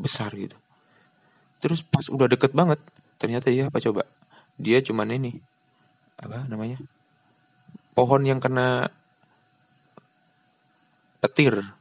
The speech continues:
Jadi kan hangus kan, bentuknya kayak arang gitu kan. Pohon yang hangus kena petir gitu, kayak bekas kebakar gitu. Oh alah, cuman bekas kebakar. Nah, ketika saya sadar, saya udah dekat ke pohon itu,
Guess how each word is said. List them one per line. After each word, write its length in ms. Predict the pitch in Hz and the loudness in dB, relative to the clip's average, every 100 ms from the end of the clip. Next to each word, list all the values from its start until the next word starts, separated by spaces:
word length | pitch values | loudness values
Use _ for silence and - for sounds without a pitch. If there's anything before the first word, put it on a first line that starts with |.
| _ _ _ _ _ - | _ _ _ _ _ 0
Jadi 100 | 120 135 | 2 4
kan 80 | |
hangus 400 | 143 110 117 110 | 4 2 0 -2
kan, 160 | 98 101 | -6 -4
bentuknya 400 | 101 92 117 127 | 0 0 0 -2
kayak 160 | 110 - | 0 0
arang 400 | 104 104 104 101 | 0 0 -2 -6
gitu 160 | 98 | -6
kan. 240 | 98 98 113 _ _ _ _ _ _ - | -8 -10 -16 _ _ _ _ _ _ -8
Pohon 240 | 110 107 | -4 -4
yang 160 | 107 107 | -4 -6
hangus 320 | 107 107 104 | -6 -6 -6
kena 240 | - 104 - - | -6 -6 -6 -6
petir 320 | - - 101 | -6 -6 -6
gitu, 240 | 98 98 95 | -6 -8 -8
kayak 240 | - 95 - | -2 -2 -2
bekas 240 | - 107 | -4 -4
kebakar 400 | - 104 98 101 98 | -4 -6 -6 -6 -8
gitu. 160 | 98 113 _ _ - - _ - | -10 -14 _ _ -20 -20 _ -8
Oh 160 | 113 | -4
alah, 360 | 101 90 98 120 | -4 -6 -6 -6
cuman 240 | - 107 98 | -8 -10 -8
bekas 280 | 98 92 | -10 -10
kebakar. 520 | - 98 98 - 92 - - - - | -10 -10 -10 -10 -12 -14 -20 -14 -8
Nah, 160 | 98 | -6
ketika 320 | - - - 101 | -4 -6 -2 -2
saya 160 | 95 95 | 0 2
sadar, 440 | 160 160 104 101 | 2 4 4 2
saya 160 | 98 123 | 2 4
udah 120 | 127 | 6
dekat 320 | 110 98 104 | 4 2 0
ke 80 | - | 2
pohon 280 | - 117 113 | 2 2 2
itu, 320 | 139 143 104 | 2 4 4